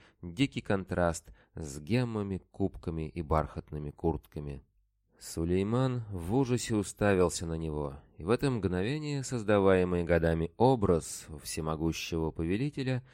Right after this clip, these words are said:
растаял без следа. Слава обернулась мишурой и пылью.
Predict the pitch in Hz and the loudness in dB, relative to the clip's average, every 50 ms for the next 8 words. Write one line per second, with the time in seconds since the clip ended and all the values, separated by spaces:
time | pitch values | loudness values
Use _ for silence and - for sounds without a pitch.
0 | - - _ _ - 123 131 131 127 - - - - 87 82 80 78 78 69 80 | -20 -20 _ _ -2 0 2 2 2 0 -2 0 2 2 2 2 0 -2 -2 -4
1 | 76 - - - - - 80 78 76 71 78 76 73 69 - _ _ _ _ _ | -4 -4 -4 -6 -6 -6 -6 -6 -4 -4 -2 -4 -4 -6 -8 _ _ _ _ _
2 | _ _ _ _ _ _ _ _ - - - - 82 92 113 131 139 135 131 127 | _ _ _ _ _ _ _ _ -16 -12 -12 -8 -4 0 2 2 4 4 6 6
3 | 123 113 107 113 110 104 104 104 101 98 98 90 - - - 110 110 117 104 - | 6 6 6 6 6 6 4 4 4 6 6 4 4 0 -6 -6 -4 -4 -4 -2
4 | - 87 80 78 78 78 76 73 71 - _ - 76 73 69 67 67 - - - | -2 -2 0 0 0 0 0 -2 -4 -6 _ -8 -6 -6 -6 -8 -10 -12 -12 -14